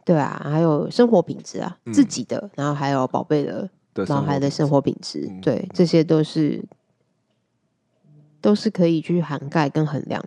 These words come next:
Speaker 1: 的。
Speaker 2: 嗯。
Speaker 1: 好，再来了，最后的最后，我觉得这本的小册子一直有提到这个点，我觉得真的很棒，
Speaker 2: 嗯。
Speaker 1: 他就不断地在强调，
Speaker 2: 嗯。
Speaker 1: 就是你要记得没有错误的决定。
Speaker 2: 嗯。
Speaker 1: 对，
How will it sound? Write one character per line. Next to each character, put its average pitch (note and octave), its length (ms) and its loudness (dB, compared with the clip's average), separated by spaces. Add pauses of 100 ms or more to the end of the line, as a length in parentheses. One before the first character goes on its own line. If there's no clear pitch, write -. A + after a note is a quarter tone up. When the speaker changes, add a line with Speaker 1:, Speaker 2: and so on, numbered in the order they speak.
(100)
Speaker 1:
的。 - 160 -2 (180)
Speaker 2:
嗯。 A2 200 -2 (320)
Speaker 1:
好， - 420 0 (460)
再 A3 240 2
来 F#3+ 220 4
了， G3+ 240 2
最 E4+ 260 4
后 C4+ 240 2
的 G3+ 140 -2
最 A#3 240 -2
后， A3 180 2
我 D#3 100 2
觉 E3+ 220 0
得 G3 140 2
这 A3+ 240 2
本 D3+ 260 0
的 C3+ 80 -6
小 C3+ 180 -6
册 G#3 160 4
子 E3+ 220 -2 (200)
一 G#3 140 -8
直 E3+ 140 -4
有 D#3 160 -2
提 - 140 -2
到 D#3+ 200 4
这 D#3+ 140 0
个 D#3+ 100 -2
点， - 280 -8
我 C3+ 80 -10
觉 D#3 160 -4
得 D#3+ 80 0
真 D#3 120 0
的 D3+ 220 0
很 - 180 -10 (120)
棒， C#3+ 160 0
Speaker 2:
嗯。 - 0 -
Speaker 1:
他 D#3+ 160 4
就 F#3 80 6
不 - 120 -2
断 D#3+ 220 2
地 D3+ 80 -2
在 D3+ 80 0
强 - 220 -6 (120)
调， C3+ 240 -2
Speaker 2:
嗯。 - 60 -18
Speaker 1:
就 D#3+ 60 -12
是 D#3 200 0 (360)
你 - 80 0
要 D3 120 2
记 C4+ 280 2
得 A#2+ 360 0 (320)
没 F#3+ 120 4
有 F3+ 140 6
错 - 220 4
误 D#3 160 4
的 - 200 -6
决 - 240 -8 (100)
定。 - 160 2 (600)
Speaker 2:
嗯。 G#2 220 -6 (120)
Speaker 1:
对， - 300 0